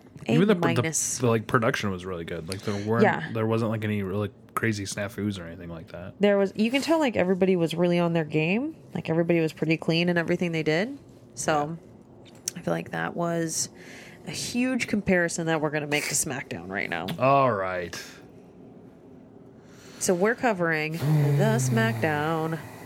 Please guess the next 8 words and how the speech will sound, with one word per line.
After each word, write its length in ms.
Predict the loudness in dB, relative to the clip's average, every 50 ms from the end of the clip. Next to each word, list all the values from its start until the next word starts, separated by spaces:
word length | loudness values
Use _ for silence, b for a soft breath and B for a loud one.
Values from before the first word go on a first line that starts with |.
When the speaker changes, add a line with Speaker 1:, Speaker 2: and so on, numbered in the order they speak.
| -18 -18 -20 -20 -20 -18 B B B B B B B B B -8
Speaker 2:
Friday 240 | -2 2 4 4 6
Night 160 | 6 4 2
SmackDown. 580 | 2 2 0 0 0 0 -2 -4 -4 -4 -8 -12 -12 -2
Debut 560 | 0 2 2 2 2 2 4 4 6 6 4 4
on 320 | 2 0 0 0 0 -2
Fox. 760 | -4 -2 0 2 4 4 4 2 0 -4 -4 -4 -4 -4 -6 -8 -10 -12
Speaker 1:
Yes. 880 | -10 -10 -8 -8 -8 -8 -8 -8 -10 -10 -12 -12 -12 -12 -12 -12 -14 -16 -18 -14 -10
Speaker 2:
Um, 640 | -8 -6 -4 -4 -4 -6 -6 -8 -8 -8 -8 -8 -10